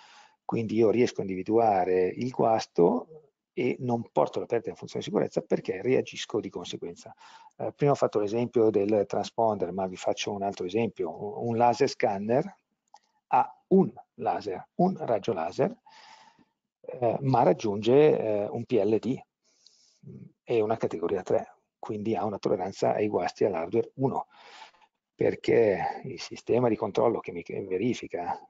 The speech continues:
eh, come questo raggio laser reagisce alla presenza di un oggetto è tale per cui comunque un guasto singolo non porta alla perdita della funzione di sicurezza. Come è realizzato? Sinceramente non lo so, eh, bisognerebbe chiederlo a chi realizza,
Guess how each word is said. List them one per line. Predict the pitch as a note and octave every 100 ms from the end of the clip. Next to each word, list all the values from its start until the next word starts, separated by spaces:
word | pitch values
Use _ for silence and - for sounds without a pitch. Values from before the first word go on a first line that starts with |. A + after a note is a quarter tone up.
| -
eh, | - - - _ _ _ _ _ _ _ _ _ _ _ -
come | A#2 A2 F#2+
questo | G#2 - G#2+
raggio | G2+ G2
laser | G2+ G#2 F2 D#2+ - - -
reagisce | - G2+ F2+ A#2+ - G2+
alla | -
presenza | - A2+ G#2+ -
di | -
un | E2+ F#2+
oggetto | C3+ - - - - - - _
è | - -
tale | - -
per | - -
cui | - -
comunque | - D3+ D3 - B2 -
un | F3 D#3
guasto | - D2 -
singolo | - G2+ G2 D3
non | C#3+
porta | A#2 -
alla | B2+
perdita | A2+ G#2+
della | A2+
funzione | B2+ - -
di |
sicurezza. | - E2+ - -
Come | - B2 A#2+
è |
realizzato? | A#2 A#2 A2+ - - G#2+ - _
Sinceramente | - - F2+ F2 A2+ A2+
non | A2+ F#2
lo | -
so, | - - - - - _ -
eh, | - G2+
bisognerebbe | G2+ F#2+ G#2 A#2
chiederlo | - F2 G#2+ A2
a | F2 F#2+ - -
chi | - G#2
realizza, | G2+ F#2+ G#2 - A2